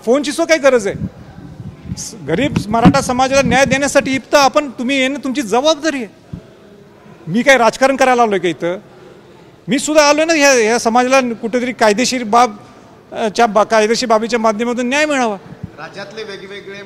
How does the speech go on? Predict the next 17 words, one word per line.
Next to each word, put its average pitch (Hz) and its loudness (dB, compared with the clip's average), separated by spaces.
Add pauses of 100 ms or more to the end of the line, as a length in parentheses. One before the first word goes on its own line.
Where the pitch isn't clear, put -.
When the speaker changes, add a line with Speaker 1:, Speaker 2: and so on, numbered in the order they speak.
(280)
Speaker 2:
महत्त्वाचे 175 -16
नेते, 170 -14
ज्येष्ठ 165 -16
नेते, 170 -14
पक्षाचे 170 -18
प्रमुख 165 -18
आज 151 -12
दिल्लीमध्ये 135 -20
आहेत. - -20
मग 160 -20
ते 190 -16
शरद 160 -16
पवार 170 -16
असतील, 170 -18 (260)
उद्धव 175 -18
ठाकरे 165 -18
असतील, 165 -16